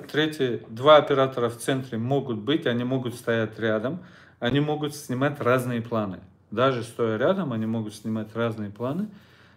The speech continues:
Третий видеограф в центре никогда не будет находиться, если в центре не появится там шестьдесят-семьдесят человек танцующих. Третий видеограф в центре никогда не появится,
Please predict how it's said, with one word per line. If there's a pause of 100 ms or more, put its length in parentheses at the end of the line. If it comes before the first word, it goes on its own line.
(120)
Третий
видеограф
в
центре
никогда
не
будет
находиться, (520)
если
в
центре
не
появится
там (520)
шестьдесят-семьдесят
человек
танцующих. (720)
Третий
видеограф
в
центре
никогда
не
появится,